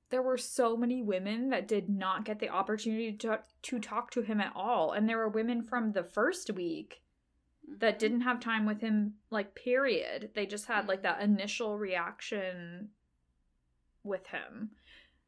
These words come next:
Speaker 1: So it, it's just weird that, like, this woman that he spent so, so, so, so much time with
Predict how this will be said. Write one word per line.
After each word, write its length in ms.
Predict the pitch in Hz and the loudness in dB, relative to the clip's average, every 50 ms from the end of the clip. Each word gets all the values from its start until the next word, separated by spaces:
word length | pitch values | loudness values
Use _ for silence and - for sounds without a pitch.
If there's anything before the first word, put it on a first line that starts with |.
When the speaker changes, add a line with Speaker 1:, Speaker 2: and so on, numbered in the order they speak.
| _ _ 247 | _ _ -6
Speaker 1:
So 540 | - - 233 220 214 208 202 202 202 - - _ _ _ _ _ _ _ _ _ _ _ _ _ _ _ _ _ _ _ _ _ _ _ _ _ _ _ _ | -4 -2 0 0 0 0 -2 -2 -4 -6 -8 _ _ _ _ _ _ _ _ _ _ _ _ _ _ _ _ _ _ _ _ _ _ _ _ _ _ _ _
it, 200 | 262 269 269 - - | -2 -2 -2 0 0
it's 220 | 262 277 - - | 0 0 0 -2
just 200 | - 349 349 - | -6 -6 -4 -4
weird 800 | 269 226 208 208 208 214 220 214 196 185 185 165 147 196 214 214 - - | -4 -2 -2 -2 0 0 2 4 4 6 4 4 2 -2 -8 -12 -6 -4
that, 300 | 180 151 143 139 - - | -2 -2 0 -2 -4 -4
like, 260 | 190 160 170 170 - - _ _ - | -6 -6 -6 -8 -12 -20 _ _ -4
this 180 | - 247 247 - | -2 -2 -2 -2
woman 200 | 233 220 220 220 | -2 -2 -2 -4
that 100 | 220 220 | -6 -6
he 140 | 214 220 | -6 -8
spent 320 | 208 - - - 214 202 208 - | -8 -8 -6 -6 -6 -6 -6 -10
so, 920 | - - - - - - - - 294 285 285 277 277 269 269 254 247 233 214 | -14 -14 -12 -12 -12 -12 -12 -10 -8 -4 -2 -2 0 0 0 -2 -2 -4 -6
so, 420 | 220 - - - - - 277 240 220 | -8 -10 -14 -14 -10 -6 -6 -4 -4
so, 160 | 220 - 196 | -4 -6 -6
so 180 | - - 226 | -4 -4 -2
much 280 | 214 202 180 175 - - | -2 -2 -2 -4 -8 -12
time 280 | - 208 196 180 180 180 | -12 -12 -10 -10 -8 -6
with 220 | 156 110 131 - | -4 -4 -4 -6